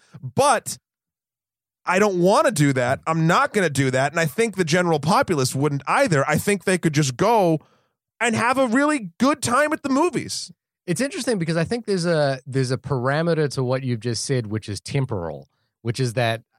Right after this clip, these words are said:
Speaker 2: and it, it,
Speaker 1: A hundred percent.
Speaker 2: it gives me fun at this particular moment.
Speaker 1: A hundred per-, well, we've talked about this too.
Speaker 2: Mm.
Speaker 1: I don't think fun, I don't think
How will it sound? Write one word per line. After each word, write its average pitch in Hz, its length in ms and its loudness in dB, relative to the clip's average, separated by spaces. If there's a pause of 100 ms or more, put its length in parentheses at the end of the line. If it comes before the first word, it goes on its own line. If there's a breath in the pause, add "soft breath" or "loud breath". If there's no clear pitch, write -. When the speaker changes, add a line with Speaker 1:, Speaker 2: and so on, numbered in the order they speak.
Speaker 2:
and 135 320 -2
it, 139 140 -2
it, - 80 -20
Speaker 1:
A 202 140 4
hundred 214 520 4
percent. 143 360 0
Speaker 2:
it 131 100 -2
gives 185 220 2
me 202 120 2
fun 170 320 0
at 131 220 0
this 160 140 -2
particular 151 460 -2
moment. 131 440 2
Speaker 1:
A 156 40 2
hundred 240 280 2
per-, 214 120 2
well, 233 120 4
we've 277 100 0
talked 269 180 2
about 254 140 0
this 240 140 0
too. 320 180 2
Speaker 2:
Mm. - 40 -6 (180 loud breath)
Speaker 1:
I 269 140 2
don't 330 180 2
think 240 240 0
fun, 233 340 0
I 208 80 2
don't 330 140 0
think 233 320 -2